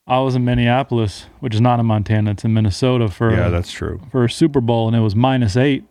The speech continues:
Speaker 1: when we woke up, but the sun was out, and I felt alive.
Speaker 2: Yeah, well, I mean
Speaker 1: And then at night, it was only, like, minus five, but the sun was nowhere to be found, and it was frigid.
Speaker 2: That makes a difference.
Speaker 1: Mm-hmm.
Speaker 2: I would say the third state might be,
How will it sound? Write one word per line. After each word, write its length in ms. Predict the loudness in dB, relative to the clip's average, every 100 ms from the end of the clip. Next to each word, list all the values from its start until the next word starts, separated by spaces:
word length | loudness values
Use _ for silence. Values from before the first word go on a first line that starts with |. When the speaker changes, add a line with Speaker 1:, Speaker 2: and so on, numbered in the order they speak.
| -2
Speaker 1:
when 120 | 0
we 60 |
woke 240 | 2 0 0
up, 240 | -2 -2
but 80 | -6
the 80 | -8
sun 300 | 0 0 2
was 160 | 2
out, 280 | 2 0 -2
and 80 | 0
I 80 | 0
felt 220 | 2 0
alive. 680 | 0 2 2 2 0 -4 -6
Speaker 2:
Yeah, 220 | -2 0 0
well, 180 | 0 0
I 80 | 0
mean 400 | 0 -2 -4 -4
Speaker 1:
And 100 | 0
then 80 | 2
at 140 | 2 2
night, 380 | 2 2 0 -2
it 80 | 0
was 160 | 2 4
only, 140 | 2
like, 160 | 2 2
minus 320 | 2 2 0
five, 600 | 0 2 2 0 -4 -8 -4
but 260 | -2 -2 -6 _ -10
the 80 |
sun 260 | -2 0 2
was 100 | 2
nowhere 220 | 2 2
to 40 | 2
be 80 | 0
found, 280 | 0 0
and 60 | 0
it 60 | 0
was 200 | -2 -6 _ _
frigid. 360 | 0 2 -2 -8 -10 -4
Speaker 2:
That 100 | 0
makes 220 | 0 -2
a 60 | -2
difference. 520 | -2 -2 -8 -10 -6
Speaker 1:
Mm-hmm. 540 | 0 2 4 2 0 -6 _ _ -6
Speaker 2:
I 120 | -2
would 160 | -2 0
say 180 | 0
the 100 | 0
third 300 | 0 0 0
state 320 | -2 -2 -2 -2
might 260 | -2 -2
be, 680 | -2 0 2 2 2 0 -2